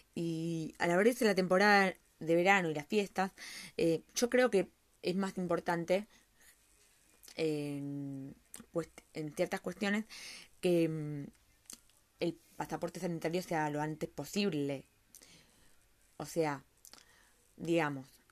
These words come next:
ya sabemos que está la cepa Omicron y la cepa Delta, entre otras cepas del covid, y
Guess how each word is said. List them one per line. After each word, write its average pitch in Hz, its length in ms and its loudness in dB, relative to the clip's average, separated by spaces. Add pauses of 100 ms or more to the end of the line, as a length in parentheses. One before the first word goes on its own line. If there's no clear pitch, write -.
(760)
ya 208 140 0
sabemos 196 440 4
que 185 340 2
está 180 240 -2
la 170 120 0
cepa 175 280 -2
Omicron 185 680 0
y - 80 -10
la 160 120 -4
cepa 160 240 -4
Delta, 160 480 2 (800)
entre 156 320 0
otras 170 280 2
cepas 165 460 -2 (680)
del 143 520 -6
covid, 220 320 4 (920)
y 156 420 -4